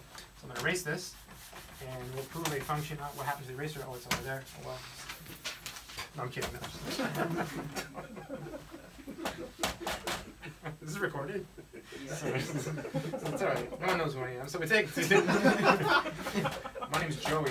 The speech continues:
Speaker 1: All right, so, so we have a function, uh, from, so let's, let's do an easy one, right? So from the set of real numbers, uh, to the set of real numbers. So define this by,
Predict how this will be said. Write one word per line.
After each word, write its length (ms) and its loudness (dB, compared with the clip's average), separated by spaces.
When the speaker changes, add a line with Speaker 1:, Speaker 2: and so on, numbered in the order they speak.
Speaker 1:
All 80 6
right, 80 10
so, 340 4
so 320 8
we 80 8
have 120 10
a 40 2
function, 680 8
uh, 180 6
from, 220 6
so 180 0
let's, 160 2
let's 120 2
do 140 10
an 60 10
easy 200 8
one, 220 2
right? 160 -2
So 100 -4
from 340 -4
the 60 -2
set 140 2
of 100 2
real 120 6
numbers, 480 4
uh, 180 8
to 100 -4
the 80 0
set 200 4
of 80 0
real 140 2
numbers. 360 0
So 140 -2
define 460 4
this 240 -8
by, 560 8